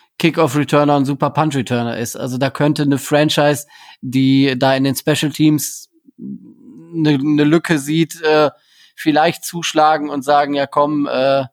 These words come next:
wir haben da hinten noch, weiß ich nicht, sechste, siebte Runde, irgendwas, äh, ähm, wir, wir traden den von Miami“, wäre für Miami natürlich, äh, finanziell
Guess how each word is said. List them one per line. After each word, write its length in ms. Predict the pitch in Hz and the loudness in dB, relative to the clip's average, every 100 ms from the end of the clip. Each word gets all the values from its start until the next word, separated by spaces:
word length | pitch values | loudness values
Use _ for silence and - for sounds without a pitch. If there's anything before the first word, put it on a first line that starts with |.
| _ _ _ | _ _ _
wir 140 | 143 139 | 0 2
haben 160 | 151 | 2
da 120 | 156 | 2
hinten 280 | 147 151 - | 2 0 0
noch, 360 | 156 147 - - | 0 0 0 -2
weiß 180 | 123 120 | -2 0
ich 60 | |
nicht, 360 | 123 113 - 156 | -2 -2 -10 -4
sechste, 360 | 147 143 - | -4 -4 -4
siebte 260 | 131 143 - | -2 0 0
Runde, 320 | 131 151 151 | 2 2 4
irgendwas, 580 | 143 151 143 147 139 - | 2 2 2 0 -2 -6
äh, 340 | 127 139 135 127 _ _ _ _ _ - | -4 0 0 -2 _ _ _ _ _ -8
ähm, 440 | 135 131 127 123 _ _ - _ | -4 -2 -2 -4 _ _ -20 _
wir, 280 | 139 151 139 | -2 -2 -2
wir 460 | 135 135 143 143 127 | -6 0 2 2 -2
traden 380 | - 160 170 | 0 2 4
den 180 | 135 135 | 2 0
von 200 | - 143 | 0 0
Miami“, 480 | 127 135 135 147 131 | 2 0 0 0 0
wäre 260 | 139 139 131 | 0 -2 -4
für 180 | - | -4
Miami 480 | 131 131 135 139 135 | -2 0 2 0 0
natürlich, 640 | 131 127 135 131 131 - | 0 -4 -6 -4 -6 -6
äh, 200 | - 131 | -8 -6
finanziell 760 | 127 139 131 127 - 131 131 | -6 -6 -6 -6 -4 -2 0